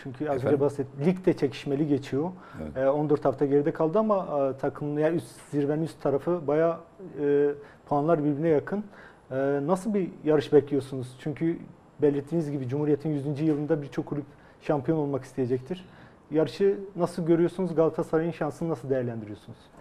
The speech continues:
Speaker 2: Şimdi tabii her kulüp için çok önemli. Özellikle, e, Cumhuriyetimizin yüzüncü yılını kutlayacağız önümüzdeki sene. Bunu şampiyonluk kutlamalarıyla falan beraber bezemek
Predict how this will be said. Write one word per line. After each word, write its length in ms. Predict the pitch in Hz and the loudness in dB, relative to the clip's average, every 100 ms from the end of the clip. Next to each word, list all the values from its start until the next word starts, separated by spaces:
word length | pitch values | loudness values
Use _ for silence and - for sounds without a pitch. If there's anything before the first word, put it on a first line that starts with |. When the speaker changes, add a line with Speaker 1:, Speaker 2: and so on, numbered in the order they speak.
| - - | -20 -20
Speaker 2:
Şimdi 520 | - 95 104 120 113 - - - - - - - - - - - - - - - | -10 -6 0 0 -2 -8 -18 -20 -20 -20 -20 -20 -20 -20 -20 -20 -20 -20 -20 -10
tabii 240 | 104 107 | -6 0
her 220 | 110 131 127 | 2 2 2
kulüp 220 | 113 90 | -2 -4
için 180 | 123 110 | -6 -4
çok 200 | 107 92 | -4 -4
önemli. 300 | 85 80 80 | -4 -6 -6
Özellikle, 680 | 82 98 95 92 98 95 - - - _ - 87 | -6 -4 -4 -4 -4 -4 -8 -20 -20 _ -14 -6
e, 280 | 87 85 80 78 - - - - - - - - - - - - - _ - - - - - - - - - | -4 -2 -4 -8 -14 -18 -20 -20 -20 -20 -20 -20 -20 -20 -20 -20 -20 _ -20 -20 -20 -20 -20 -20 -20 -20 -10
Cumhuriyetimizin 540 | 92 95 92 98 85 | -6 -6 -6 -6 -6
yüzüncü 520 | 98 92 90 95 90 | -4 -4 -4 -6 -4
yılını 220 | 95 90 82 | -4 -4 -6
kutlayacağız 560 | 78 - 80 78 71 | -12 -12 -10 -8 -8
önümüzdeki 440 | 80 78 67 71 - | -8 -10 -10 -14 -12
sene. 200 | 76 69 - - - - _ - - _ - - | -14 -14 -18 -20 -20 -20 _ -20 -20 _ -20 -8
Bunu 300 | 95 101 101 | -4 -4 -4
şampiyonluk 800 | - 92 90 - 98 98 95 - | -4 -6 -4 -4 -4 -4 -8 -12
kutlamalarıyla 800 | 90 - 92 92 92 95 98 90 | -12 -6 -4 -2 0 0 0 -2
falan 400 | 90 87 87 80 | -4 -4 -4 -4
beraber 480 | 87 85 82 87 82 | -2 -2 -4 -6 -4
bezemek 460 | 92 95 90 101 | -4 -4 -4 -4